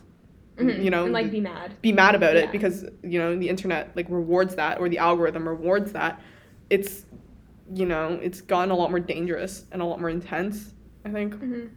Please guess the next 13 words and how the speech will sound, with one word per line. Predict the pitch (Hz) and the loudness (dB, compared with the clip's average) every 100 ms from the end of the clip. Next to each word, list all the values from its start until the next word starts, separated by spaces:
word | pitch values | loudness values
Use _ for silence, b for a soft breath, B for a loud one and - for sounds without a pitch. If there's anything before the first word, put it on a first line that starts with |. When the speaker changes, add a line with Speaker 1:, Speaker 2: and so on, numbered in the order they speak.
| - - - - - | -20 -20 -20 -20 -14
Speaker 1:
And | 269 | -10
I | 269 | -8
think, | 269 | -6
like, | 277 269 - - 214 208 | -6 -6 -10 -14 -14 -12
the, | 240 226 214 208 208 - - | -12 -8 -8 -8 -10 -16 -12
the | 220 220 | -12 -10
presence | 226 214 233 220 | -8 -8 -8 -10
of | 208 | -10
that | 208 202 202 | -10 -10 -12
j-, | 190 | -14
danger | 202 196 196 196 190 | -10 -8 -8 -8 -8
at | 196 190 | -10 -8
all, | 196 202 302 | -6 -4 -6